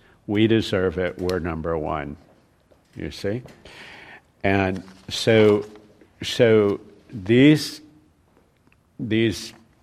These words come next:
misunderstandings are really deluded constructs of the mind. And, and this is the fertile ground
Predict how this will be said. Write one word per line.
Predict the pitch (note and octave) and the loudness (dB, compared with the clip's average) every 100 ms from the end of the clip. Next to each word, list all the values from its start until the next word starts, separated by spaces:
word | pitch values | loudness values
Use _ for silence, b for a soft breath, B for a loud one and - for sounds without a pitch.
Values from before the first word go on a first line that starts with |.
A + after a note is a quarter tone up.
| _ _ - | _ _ -6
misunderstandings | B2 B2+ B2 C3+ A2+ G#2 - - A2+ B2+ C3 D#2 D2+ F#2 - - - b b _ _ _ _ _ _ - | 0 0 2 0 0 -2 -6 -2 0 0 0 -2 -4 -10 -16 -20 -20 b b _ _ _ _ _ _ -4
are | G2+ G2+ G2+ - | 0 0 -2 -4
really | G#2+ A2+ A#2 A2 G#2+ F2+ - _ - F#2 | -2 2 4 4 0 -6 -16 _ -20 -8
deluded | G#2+ G2+ G#2+ A2+ A2+ F#2 | -4 0 2 4 2 -2
constructs | - G#2 G2+ G#2 - - - E2+ - - - | -6 -6 -4 -6 -12 -14 -8 -6 -6 -12 -12
of | D#2+ | -10
the | E2+ | -10
mind. | D#2 D2+ D#2+ E2+ E2 _ _ B B B B B B B | -8 -8 -8 -10 -14 _ _ B B B B B B B
And, | G#2 F#2+ F#2+ - _ _ _ _ _ B2+ | -2 -2 -4 -10 _ _ _ _ _ -2
and | A2 G2+ - - _ _ - | -2 -2 -8 -16 _ _ -14
this | G2+ F#2+ C3 - - - _ - | -8 2 2 2 -8 -14 _ 0
is | G#2+ G2+ - - _ _ _ _ | 2 2 -6 -20 _ _ _ _
the | - | -8
fertile | G#2 - A#2 A#2+ A#2 | -8 0 2 4 2
ground | F#2+ F2+ F#2 F#2+ G2 F#2+ | 0 -4 -2 -2 -4 -6